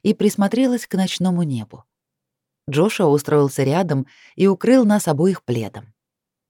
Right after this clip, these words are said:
Мы надолго замолчали, наслаждаясь ночью и моментом уединения. Звёзды было видно,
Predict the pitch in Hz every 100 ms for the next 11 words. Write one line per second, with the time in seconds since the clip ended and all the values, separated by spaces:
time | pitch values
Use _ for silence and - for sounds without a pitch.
0 | _ _ _ _ - 160 160 160 160 151
1 | 147 156 156 147 190 185 143 117 _ _
2 | - 160 156 160 151 147 160 147 170 214
3 | 220 139 127 131 139 147 156 143 127 147
4 | 135 123 120 110 101 87 - _ _ _
5 | _ _ _ _ _ _ _ _ - 135
6 | 160 240 202 196 240 247 190 139 120 110